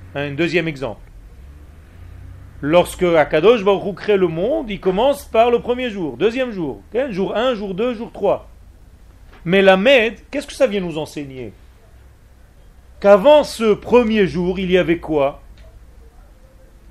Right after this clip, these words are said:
Il y avait un jour qui n'était pas du compte. Autrement dit, on peut supposer que si Akadosh Baruch Hu, entre guillemets, a créé le dimanche, le lundi, le mardi, le mercredi, le vendredi, euh, jeudi, vendredi,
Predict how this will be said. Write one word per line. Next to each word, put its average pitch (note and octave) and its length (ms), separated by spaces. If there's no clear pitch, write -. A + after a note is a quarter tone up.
Il D#3+ 100
y F#3+ 100
avait F#3+ 160
un F#3+ 160
jour C4+ 340
qui G3+ 100
n'était F#3 280
pas C4+ 180
du F3+ 160
compte. - 480
Autrement B3 400
dit, G#3 100
on B3+ 100
peut D4 200
supposer E3+ 680
que E3+ 120
si C#4+ 200
Akadosh B3+ 380
Baruch A#3 260
Hu, B3+ 60
entre A3+ 280
guillemets, G#3+ 440
a F3+ 100
créé G#3 260
le G3+ 140
dimanche, G3 800
le F3+ 160
lundi, G3+ 400
le E3+ 120
mardi, F#3 420
le E3+ 80
mercredi, F3 500
le F3 120
vendredi, E3 680
euh, C#3 140
jeudi, E3+ 340
vendredi, D#3+ 640